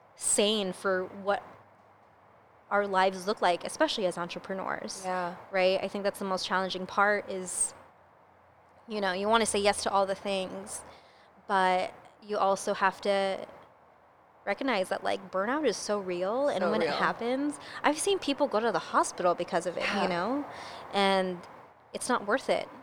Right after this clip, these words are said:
Speaker 2: Yeah.
Speaker 1: And just to be in, like, a really good, just to have a mindset where you can give yourself,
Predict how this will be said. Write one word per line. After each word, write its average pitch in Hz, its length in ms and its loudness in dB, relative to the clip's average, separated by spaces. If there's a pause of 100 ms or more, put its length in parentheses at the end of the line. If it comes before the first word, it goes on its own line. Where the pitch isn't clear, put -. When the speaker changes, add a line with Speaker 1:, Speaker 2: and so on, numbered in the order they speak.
(120)
Speaker 2:
Yeah. 185 220 -6 (500)
Speaker 1:
And 196 480 0 (1300)
just 226 260 -4
to 254 60 -2
be 208 300 -6
in, 196 200 -4
like, 180 240 -4
a 190 40 -6
really 196 340 -4
good, 190 520 4 (1120)
just 254 140 -8
to 302 60 -2
have 285 120 2
a 233 80 2
mindset 185 840 -2
where 175 500 0 (1160)
you 202 80 -12
can 190 420 -2
give 202 160 0
yourself, 190 880 2